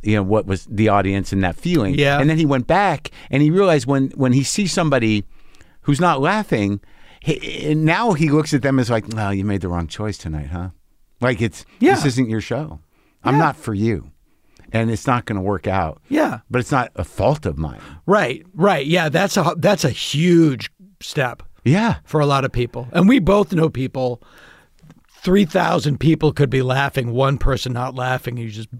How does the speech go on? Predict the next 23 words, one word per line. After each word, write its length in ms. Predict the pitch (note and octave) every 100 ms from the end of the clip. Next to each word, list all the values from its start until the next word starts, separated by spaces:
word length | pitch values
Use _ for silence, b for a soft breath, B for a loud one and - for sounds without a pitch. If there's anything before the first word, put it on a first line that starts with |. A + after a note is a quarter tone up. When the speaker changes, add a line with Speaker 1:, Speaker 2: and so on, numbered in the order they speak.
| -
Speaker 2:
bore 380 | A2+ A2+ A#2+
in 180 | A2+ A2+
on 160 | A2 G#2+
that 60 | D#3
Speaker 1:
Yeah, 120 | E3
Speaker 2:
one. 80 | C3+
Speaker 1:
and 140 | C3+
somehow 260 | - C#3+ D3
you 140 | C3
find 360 | - C3 F3 B2+
them 160 | E2+
in 80 | E2
the 80 | E2+
Speaker 2:
Yeah. 80 | C3+
Speaker 1:
room. 260 | D2+ C#2+ - _
Like, 200 | A2 -
"What 120 | D3
about 200 | D#3+ D#3+
you?" 80 | -
Speaker 2:
"Fuck 240 | B3+ F2+
me, 240 | D3+ B3+ F#3
fuck 360 | - B3 A#3
you." 380 | E3 F#3+ D4+ F#3